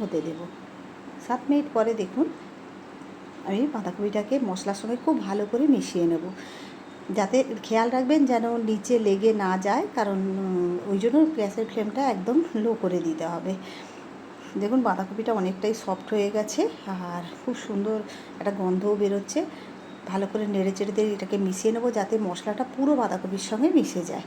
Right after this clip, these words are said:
এরপর এতে আমি একটা চেরা কাঁচা লঙ্কা, দুটো চেরা কাঁচা লঙ্কা দিয়ে দিলাম। ঝালটা আপনারা আপনাদের মতো করে দেবেন। দিয়ে ভালো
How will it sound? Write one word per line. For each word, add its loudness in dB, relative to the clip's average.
এরপর 4
এতে 4
আমি 4
একটা -6
চেরা 4
কাঁচা -2
লঙ্কা, 0
দুটো 0
চেরা 2
কাঁচা -4
লঙ্কা -2
দিয়ে -2
দিলাম। 0
ঝালটা 0
আপনারা 0
আপনাদের 0
মতো -2
করে -2
দেবেন। 6
দিয়ে 4
ভালো -2